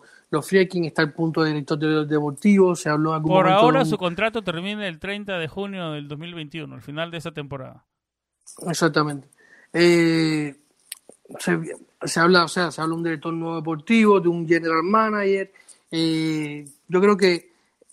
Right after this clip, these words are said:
Speaker 1: la extensión del contrato de Fonseca se dependerá mucho de cuánto, eh, pueda lograr el portugués a final de temporada. Si, yo creo que si el equipo es capaz de mantener este, este ritmo, eh, avanzar a las siguientes rondas de la, de la Europa League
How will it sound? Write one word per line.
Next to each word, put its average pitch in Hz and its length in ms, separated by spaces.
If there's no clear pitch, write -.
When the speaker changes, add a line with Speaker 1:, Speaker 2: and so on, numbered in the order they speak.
Speaker 1:
la 190 200
extensión 185 440
del 220 120
contrato 190 340
de 175 60
Fonseca 180 340
se 170 240
dependerá 160 640
mucho 190 540
de 165 260
cuánto, 175 640
eh, 160 200
pueda 165 320
lograr 160 320
el 165 80
portugués 160 460
a 170 80
final 151 260
de 151 80
temporada. 151 460
Si, 160 280
yo 180 140
creo 185 180
que 156 60
si 165 140
el 160 60
equipo 220 440
es 208 180
capaz 180 360
de 156 80
mantener 160 420
este, 208 200
este 196 240
ritmo, 165 500
eh, 160 580
avanzar 160 440
a 208 60
las 208 100
siguientes 190 380
rondas 190 380
de 175 80
la, 170 120
de 160 80
la 165 60
Europa 175 300
League 160 240